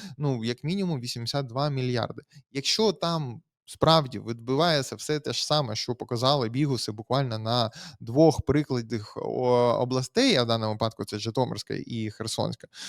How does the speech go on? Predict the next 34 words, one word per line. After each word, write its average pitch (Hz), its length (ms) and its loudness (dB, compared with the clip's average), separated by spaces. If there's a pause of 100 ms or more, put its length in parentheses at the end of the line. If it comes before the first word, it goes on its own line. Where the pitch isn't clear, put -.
(140)
ну, 143 380 4 (320)
відверто 135 440 4
там 143 260 4
є 127 180 4
то, 127 260 2
теж 139 440 -2 (260)
економія, 175 520 0
і 135 100 -2
я 147 180 2
зараз 139 320 0
не 123 100 -6
хочу 113 280 -4
вже 104 160 -6
сипати 117 440 -8
якусь 107 300 -8
цифру, 208 440 -4 (300)
але, 135 340 2
ну, 131 260 -4 (120)
щось - 320 -4
мені 127 220 -4
підказує, 139 600 4
що 131 500 2 (200)
ця 139 180 0
економія 131 440 0
буде 123 260 -4 (120)
при 110 300 -2
десятках 117 540 -6
мільярдів. 113 420 -2 (460)
Для 175 120 -2
чого 233 360 -2
я 170 180 0
вам 160 200 0
записав 135 520 2
це 131 460 2